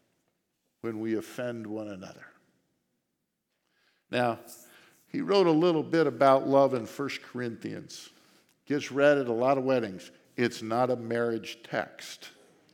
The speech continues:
It's a text about how those of us filled up with chapters one through three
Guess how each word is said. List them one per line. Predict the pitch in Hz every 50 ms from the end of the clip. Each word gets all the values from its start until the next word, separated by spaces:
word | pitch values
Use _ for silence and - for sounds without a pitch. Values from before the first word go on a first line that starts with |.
| _ _ _ _ _ _ _ _ _ _ _ _
It's | _ -
a | 110
text | - - - 175 160 151 - - -
about | 131 113 131 120 120 110
how | 104 135 139 143
those | 135 120 127 131 143 120
of | 123 120
us | 131 135 -
filled | - - - 147 147 147 131
up | 139 135 135 -
with | 120 110
chapters | - - 135 131 127 127 - 135 123 104 -
one | 110 120 127 131 131
through | 123 - - 123 127 117
three | 104 - - - 127 131 123 123 123 120